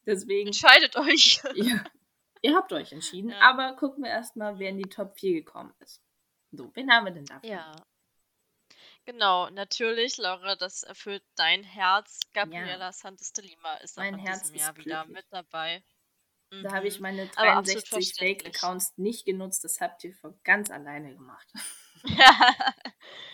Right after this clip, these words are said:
Speaker 2: Ja.
Speaker 1: Ja.
Speaker 2: Genau. Dann,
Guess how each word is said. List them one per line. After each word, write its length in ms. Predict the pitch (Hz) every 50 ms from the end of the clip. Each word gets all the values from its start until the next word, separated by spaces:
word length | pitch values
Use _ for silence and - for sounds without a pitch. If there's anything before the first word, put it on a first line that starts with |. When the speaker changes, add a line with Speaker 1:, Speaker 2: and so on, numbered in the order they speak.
| - - -
Speaker 2:
Ja. 400 | 294 262 214 190 185 185 202 311 - _ _ _ _ - - - -
Speaker 1:
Ja. 260 | 190 185 170 - _ _ _ _ 196 196 _ _ - - - - 226 208 _
Speaker 2:
Genau. 480 | - 220 226 220 202 190 175 175 170 - _ _ 196 -
Dann, 440 | 202 190 190 208 226 269 285 285